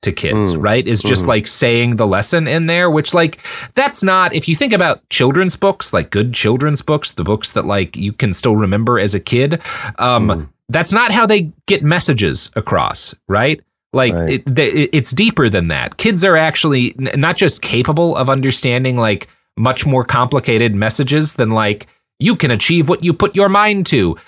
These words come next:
Speaker 1: They, they crave that, which is why, I mean, part of why shit like Doctor Seuss's books, you know, still sell a century or whatever after he fu-,
Speaker 2: Mm.
Speaker 1: close to a century after he fucking wrote 'em.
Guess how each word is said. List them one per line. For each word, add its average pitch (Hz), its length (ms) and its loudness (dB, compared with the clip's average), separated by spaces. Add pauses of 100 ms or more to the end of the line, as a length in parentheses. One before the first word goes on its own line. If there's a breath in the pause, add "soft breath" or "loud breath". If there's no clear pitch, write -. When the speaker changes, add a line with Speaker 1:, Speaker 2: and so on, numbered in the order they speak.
(140 loud breath)
Speaker 1:
They, 139 340 0
they 123 220 0
crave 131 500 0
that, 175 300 0
which 123 220 0
is 113 160 2
why, 131 360 4
I 208 80 2
mean, 190 200 0
part 180 240 0
of 175 80 4
why 160 160 2
shit - 260 -2
like 151 240 0
Doctor 147 320 0
Seuss's 120 640 0
books, - 640 -6
you 113 80 0
know, 90 100 0
still 95 320 -2
sell 78 400 -2
a - 80 -2
century 101 500 -2
or 92 100 0
whatever 87 360 0
after 90 300 -2
he 90 80 -2
fu-, - 120 -6
Speaker 2:
Mm. 92 160 -2
Speaker 1:
close 120 260 0
to 107 100 -2
a 95 40 0
century 90 400 -2
after 92 220 -2
he 98 60 -2
fucking 127 320 -2
wrote 226 200 2
'em. 69 140 -4